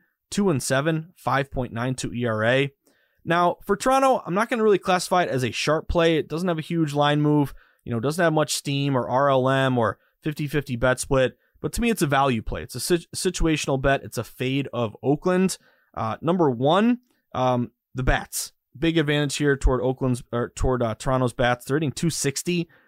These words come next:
versus just two twenty-four for Oakland. Uh, also, much better team E R A, three point seven two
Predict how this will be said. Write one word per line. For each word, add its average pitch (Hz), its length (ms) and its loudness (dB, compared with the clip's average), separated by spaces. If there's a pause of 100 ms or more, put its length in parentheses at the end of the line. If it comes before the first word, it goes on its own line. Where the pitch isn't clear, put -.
(160)
versus 127 280 -4
just 120 240 -4
two - 160 -4
twenty-four 139 600 -2
for - 200 -12
Oakland. 147 520 0 (360)
Uh, - 120 -6
also, 151 340 0
much 139 300 -2
better 143 180 0
team 143 300 -4
E 127 80 -2
R 120 200 2
A, 135 120 2
three 143 240 -4
point 135 260 -2
seven 123 320 -2
two 127 340 -2